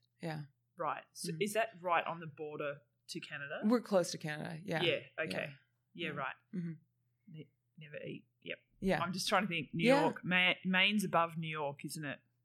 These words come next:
Speaker 1: Uh, Maine's above New York. Yeah.
Speaker 2: Yeah,
Speaker 1: So
Speaker 2: okay.
Speaker 1: basically, kind of you have New York, and then Boston is, uh, partway up the coastline, and then
Speaker 2: Yeah.
Speaker 1: Maine's kind of next.
Speaker 2: Right.
Speaker 1: And we're inland.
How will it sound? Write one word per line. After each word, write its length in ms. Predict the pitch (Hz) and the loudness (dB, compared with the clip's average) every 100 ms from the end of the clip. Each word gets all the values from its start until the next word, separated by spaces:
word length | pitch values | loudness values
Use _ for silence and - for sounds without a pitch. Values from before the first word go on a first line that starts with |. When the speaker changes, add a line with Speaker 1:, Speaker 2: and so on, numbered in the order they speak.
| _ _ - | _ _ 2
Speaker 1:
Uh, 220 | 196 190 | 6 8
Maine's 280 | 180 196 196 | 6 4 2
above 220 | 185 175 | 2 0
New 100 | 175 | -2
York. 240 | 156 139 - | -6 -6 -2
Yeah. 100 | 156 | 0
Speaker 2:
Yeah, 180 | 147 - | 0 -2
Speaker 1:
So 280 | - 196 190 | 2 6 6
Speaker 2:
okay. 100 | 175 | 6
Speaker 1:
basically, 720 | 185 196 - 185 175 170 151 - - - - _ - | 6 6 4 0 0 -2 -6 -12 -20 -20 -20 _ 2
kind 200 | 196 185 | 4 4
of 60 | |
you 100 | 175 160 | 4 2
have 240 | 151 - _ _ _ _ _ _ _ _ _ - | 0 -6 _ _ _ _ _ _ _ _ _ -2
New 120 | 190 | 2
York, 580 | 196 175 160 160 160 - | 4 4 4 2 -2 -6
and 120 | - 165 | -6 -4
then 180 | 160 147 _ | -4 -8 _
Boston 600 | - 160 160 143 - 160 151 | 0 0 0 -4 -6 -6 -6
is, 240 | 151 143 _ _ _ _ _ _ | -8 -12 _ _ _ _ _ _
uh, 60 | - | -6
partway 380 | - 175 - 156 | -4 -2 0 0
up 120 | 151 | 0
the 60 | 160 | -4
coastline, 680 | - 151 - 151 147 143 147 | -6 -4 -4 -6 -6 -6 -4
and 120 | 151 | 2
then 60 | 175 | 2
Speaker 2:
Yeah. 60 | |
Speaker 1:
Maine's 400 | 151 147 139 143 | 4 0 -4 -8
kind 220 | - 147 139 | -8 -8 -6
of 60 | |
next. 540 | - - - - - - _ - | -6 -8 -10 -14 -14 -16 _ -2
Speaker 2:
Right. 220 | 139 120 - | 0 0 -2
Speaker 1:
And 160 | 175 | 0
we're 220 | 185 185 - | 2 2 0
inland. 580 | 165 147 143 - - | -4 -4 -8 -12 -14